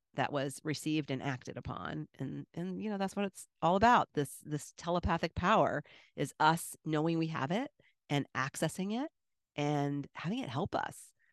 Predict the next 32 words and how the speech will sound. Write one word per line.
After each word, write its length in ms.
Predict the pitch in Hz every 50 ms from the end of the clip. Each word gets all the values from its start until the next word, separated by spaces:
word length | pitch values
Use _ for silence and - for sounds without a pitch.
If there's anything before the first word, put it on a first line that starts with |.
| _ _ -
lead 180 | 151 151 170 180
us 160 | 175 156 -
into 480 | - 160 147 - 170 160 151 143 135 131 - - - _ _ _ _ _ _ _ _
something 500 | - - 147 147 - 151 143 135 135 - _ _ _ _ _ _ -
more 440 | - 143 139 135 135 135 135 139 175 - _ _ _ _ _ _ _ -
authentic, 600 | 127 123 - 127 117 - 196 214 _ - - _ _ _ _ _
something 500 | - - 139 135 - 131 127 131 127 123 - -
that 240 | 143 139 139 127 113
will 120 | 139 143
be 320 | 139 147 139 135 135 131 - -
potentially 400 | 139 147 - 156 139 - 127 127
an 60 | 131
adventure, 580 | 139 156 - 220 240 262 - 269 247 233 226
that 180 | 202 170 120 92
will 80 | 139 139
light 200 | 139 147 165 -
you 160 | 127 139 131
up, 320 | 175 214 220 214 233 - _
that 140 | - 147 -
will 100 | 131 156
lead 240 | 156 160 160 151 -
you 100 | 151 143
to 300 | - - 151 147 147 143 - - - - _ -
whatever 400 | - 143 131 143 143 147 147 139
it 60 | 135
is 200 | 139 147 139 -
that 240 | 135 131 - - - _ _ _
really 220 | - 151 151 135 139
feels 280 | - - 107 98 -
good. 360 | - - - - 71 - - -
And 120 | - 139 131
that's 260 | 107 104 - -